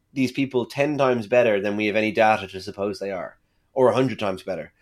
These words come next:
And even then, it just didn't work. And that was okay, because I wasn't trying to find the exact number, because I think it'll vary by conspiracy theory. I was trying to find a range of numbers that are realistic for human beings and show that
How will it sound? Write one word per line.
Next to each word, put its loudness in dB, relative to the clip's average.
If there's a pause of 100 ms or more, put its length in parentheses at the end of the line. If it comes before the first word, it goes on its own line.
(200)
And -2
even 0
then, 2 (160)
it -8
just -6
didn't -2
work. -2 (840)
And 4
that 6
was 4
okay, 6
because -2
I 6
wasn't 4
trying 0
to -6
find 0
the -2
exact -2 (320)
number, 2
because -10
I -6
think -4
it'll -4
vary 2
by 2
conspiracy -4
theory. -8 (440)
I 6
was 6
trying 2
to -4
find 2
a 2
range 4
of -2
numbers 0
that 0
are 0
realistic -4
for -8
human -4
beings -2 (760)
and -4
show 6
that 4